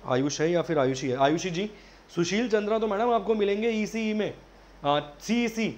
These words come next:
Chief Election Commissioner of India मिलेंगे। मैडम क्या कर रहे हो, समझिए आराम से। सुशील कुमार ने, जल्दबाजी नहीं करनी एग्जाम में,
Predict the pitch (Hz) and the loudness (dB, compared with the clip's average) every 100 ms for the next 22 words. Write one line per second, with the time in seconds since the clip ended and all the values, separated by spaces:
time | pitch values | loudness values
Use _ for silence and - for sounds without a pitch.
0 | - 214 208 196 208 202 190 214 214 190 | -4 0 2 0 0 -2 -2 0 0 0
1 | 170 180 151 127 127 143 175 139 147 147 | 0 0 -2 -4 -4 -4 -4 -2 -2 -2
2 | 143 127 - - - - - 160 180 143 | -4 -6 -8 -20 -20 -16 -2 0 2 0
3 | - - - 147 175 170 143 160 160 202 | 0 -12 0 4 4 2 0 -2 -2 -4
4 | 226 - 170 165 165 143 175 202 202 202 | -4 -2 2 2 0 -2 0 4 4 4
5 | 180 190 196 208 180 175 170 151 | 0 0 0 -2 0 -2 0 -4